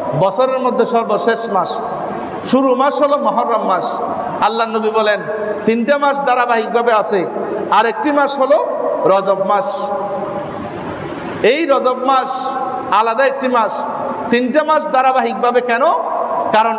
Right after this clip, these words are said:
এই তিনটা মাস হলো হজ করার জন্য, আর রজব মাস দিয়েছেন আল্লাহ পাক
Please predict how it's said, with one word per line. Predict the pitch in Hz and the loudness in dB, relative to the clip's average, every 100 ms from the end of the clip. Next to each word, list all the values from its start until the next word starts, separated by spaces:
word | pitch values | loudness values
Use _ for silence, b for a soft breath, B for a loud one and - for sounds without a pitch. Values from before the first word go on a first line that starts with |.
| 226 | 2
এই | 220 214 | 0 0
তিনটা | 233 233 302 | 0 2 2
মাস | 302 302 240 | 2 0 2
হলো | 277 285 | 4 4
হজ | 285 262 | 2 0
করার | 269 262 226 185 | 2 2 2 2
জন্য, | 285 339 370 480 370 - - 190 | 2 4 0 0 -4 -4 0 4
আর | 220 214 | 4 4
রজব | 214 214 214 | 0 0 0
মাস | 226 247 | 2 0
দিয়েছেন | 208 247 247 254 | 0 0 2 0
আল্লাহ | 226 214 | 0 2
পাক | - 214 | 2 2